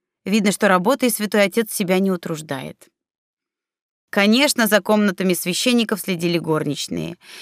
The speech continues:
Им подавали еду и стирали одежду, но ни у Карпия, ни у Фитуса не было таких длинных холеных пальцев с полированными ногтями.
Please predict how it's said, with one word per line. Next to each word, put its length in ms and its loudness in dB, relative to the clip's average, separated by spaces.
Им 120 2
подавали 440 4
еду 400 0
и 100 2
стирали 420 0
одежду, 720 -2
но 140 6
ни 120 6
у 100 2
Карпия, 680 2
ни 200 2
у 100 0
Фитуса 580 -4
не 240 4
было 260 0
таких 360 -2
длинных 460 -2
холеных 520 -2
пальцев 480 -4
с 100 -10
полированными 680 0
ногтями. 640 -6